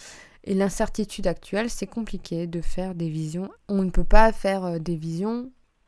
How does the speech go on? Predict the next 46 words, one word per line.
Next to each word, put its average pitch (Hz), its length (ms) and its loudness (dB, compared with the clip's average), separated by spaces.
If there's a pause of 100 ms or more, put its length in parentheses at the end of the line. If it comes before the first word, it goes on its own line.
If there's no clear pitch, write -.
à 196 80 0
long 208 180 -2
terme. 156 320 -4 (160)
Oui, 220 160 2
trois 208 180 12
mois, 214 100 4
ça 214 140 0
paraît 180 260 8
long 180 160 0
terme 185 240 -2
comme 175 180 -4
ça, 196 140 -4
hein, 180 140 -2
mais, 165 300 -6
euh, 156 60 -10 (460)
on 208 100 -6
doit 196 140 2
faire 214 240 2
maintenant 196 220 -4
des 180 140 0
visions 170 280 -4 (100)
à 185 80 -6
très - 300 -2
court - 260 2
terme, 208 480 -4 (500)
c'est-à-dire 202 380 -2 (120)
une 214 240 -4
semaine. 165 420 -8 (460)
Donc, 180 280 -14
euh, 180 440 -10
on 180 120 -8
va, - 220 -4
on 185 120 -4
verra 175 220 0
ce - 80 -6
que - 80 -12
ça 175 160 2
donne, 208 420 0
mais 170 240 -6
je - 80 -18
pense 196 240 -6
que, 175 400 -10 (300)
enfin, - 220 -6
à 190 140 2
mes 180 120 0
yeux, 165 360 -4